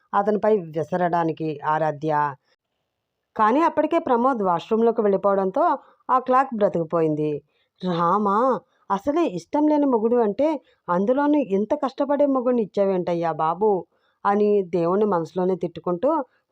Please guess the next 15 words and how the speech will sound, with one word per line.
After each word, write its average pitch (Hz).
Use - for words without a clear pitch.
తల 277
పట్టుకుని 277
కూర్చుంది 226
ఆరాధ్య. 170
అప్పుడే 214
"అమ్మ 226
ఆరాధ్య" 247
అని 226
కౌశల్య 190
పిలవడంతో, 185
"హా, 254
వస్తున్నానమ్మా" 269
అంటూ 214
బయటికి 180
వెళ్ళిపోయింది 170